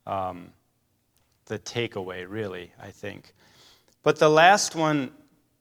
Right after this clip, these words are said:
to me that, uh, ha-, i-, is realizing just the brokenness around us has been uh, both death and aging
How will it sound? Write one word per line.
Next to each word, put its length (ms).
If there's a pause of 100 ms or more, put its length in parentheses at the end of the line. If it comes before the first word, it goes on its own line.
to 160
me 420
that, 540 (880)
uh, 500
ha-, 320
i-, 40 (140)
is 1160 (1200)
realizing 880
just 340
the 80
brokenness 840
around 480
us 440 (440)
has 340
been 680 (800)
uh, 280 (140)
both 400
death 460 (160)
and 420
aging 600